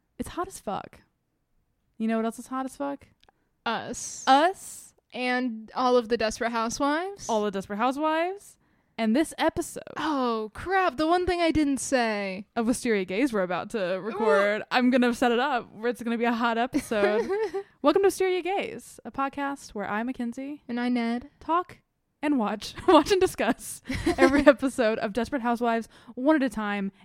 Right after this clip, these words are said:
Speaker 1: And we're gay.
Speaker 2: Oh, so gay.
Speaker 1: We're freaking gay.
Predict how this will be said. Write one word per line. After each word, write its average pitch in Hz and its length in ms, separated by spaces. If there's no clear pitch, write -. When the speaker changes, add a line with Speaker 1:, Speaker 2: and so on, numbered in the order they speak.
Speaker 1:
And 262 320
we're 202 60
gay. 226 640
Speaker 2:
Oh, 269 960
so 214 560
gay. - 260
Speaker 1:
We're 247 120
freaking 240 580
gay. 185 520